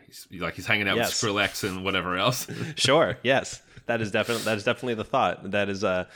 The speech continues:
Speaker 2: and that's one of the funny things about the electronic music industry is that, like, you know, it's such a spectrum of how much people get paid to do this shit. Also because there's so many parts of it that seem a little bit, like, uh, unknown to the public for the, for,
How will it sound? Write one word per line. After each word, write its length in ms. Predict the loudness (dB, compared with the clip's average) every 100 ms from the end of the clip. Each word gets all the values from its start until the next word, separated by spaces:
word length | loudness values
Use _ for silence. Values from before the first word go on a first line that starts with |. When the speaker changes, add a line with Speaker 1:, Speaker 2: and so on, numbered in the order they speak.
| -16 -4
Speaker 2:
and 100 | -2
that's 160 | 0
one 100 | 0
of 20 |
the 80 | -2 -2
funny 160 | -4
things 240 | -4 -6 -4
about 220 | -4 -2
the 80 | -4
electronic 420 | -4 -4 -6 -6
music 280 | -8 -6 -6
industry 360 | -4 -6 -6
is 160 | -8 -6
that, 200 | -4 -4
like, 300 | -6 -8 -8
you 40 |
know, 200 | -8 -8 -6
it's 180 | -8
such 380 | -10 -4 -4 -4
a 100 | -8
spectrum 680 | -10 -4 -6 -4 -10 -10 -12
of 480 | -6 -4 -6 -8 -16 _ _ _ -16
how 240 | -8 -6
much 340 | -6 -8 -10 -14 _ _ _ _
people 220 | -10 -6 -4
get 160 | -4
paid 240 | -2 -2 -4
to 60 |
do 140 | -8 -8
this 180 | -6
shit. 360 | -8 -10 -12 _ _ _ _ 0
Also 220 | 2 2
because 560 | -4 -4 -4 -4 -4 -6
there's 200 | -4 -4
so 140 | -6
many 160 | -6 -6
parts 300 | -6 -6 -6
of 80 | -8
it 100 | -6
that 160 | -6
seem 400 | -6 -6 -6 -8
a 40 | -8
little 200 | -6 -8
bit, 240 | -10 -8
like, 420 | -10 -10 -14 -20 -12
uh, 300 | -8 -6 -8 -8
unknown 500 | -6 -4 -4 -4 -4
to 140 | -8 -10
the 60 |
public 500 | -6 -6 -4 -8 -10 -14
for 120 | -10
the, 140 | -8 -10
for, 160 | -14